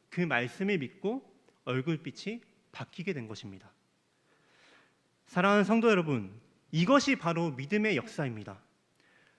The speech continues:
문제 해결 이전에 하나님께서 내 기도를 들으셨다는 확신이 주어질 때, 그때 우리, 우리 안에는 이미 평안이 임하게 되는 것입니다. 그리고 십구 절을 보니까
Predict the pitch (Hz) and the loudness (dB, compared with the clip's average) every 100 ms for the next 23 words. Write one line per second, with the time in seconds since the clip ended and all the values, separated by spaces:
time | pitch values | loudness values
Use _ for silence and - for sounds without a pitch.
0 | _ 180 233 233 262 254 247 247 240 240 | _ 6 6 8 8 8 6 6 6 6
1 | 170 185 208 170 214 131 104 - - _ | 6 4 4 6 6 4 0 -12 -20 _
2 | _ - 240 220 208 202 185 185 180 202 | _ -8 0 2 2 -2 -4 -2 -4 -6
3 | - _ _ 123 147 160 151 139 151 233 | -14 _ _ -2 0 0 -2 -2 -4 -6
4 | - _ _ - 156 185 190 185 160 156 | -10 _ _ -4 0 2 0 -2 -2 -4
5 | 202 - 277 214 139 120 107 - 113 104 | -6 -2 0 0 -2 -4 -6 -10 -14 -16
6 | _ _ _ _ _ _ - 160 - 180 | _ _ _ _ _ _ -10 -10 -4 0
7 | 151 220 - - 131 139 160 165 143 156 | 0 -2 -6 -10 -8 -4 -4 -4 -4 -2
8 | 131 127 170 107 - 135 180 190 - 269 | -2 -4 -4 -6 -8 0 2 2 0 2
9 | 269 262 208 294 277 127 139 156 127 127 | 4 6 4 0 -4 -6 -4 -4 -4 -6
10 | 120 - 104 98 104 _ _ _ _ _ | -8 -10 -12 -14 -18 _ _ _ _ _
11 | _ _ - - _ 185 208 233 233 302 | _ _ -20 -20 _ 4 4 4 2 2
12 | 277 277 226 214 190 226 139 101 | 6 8 8 6 6 4 4 0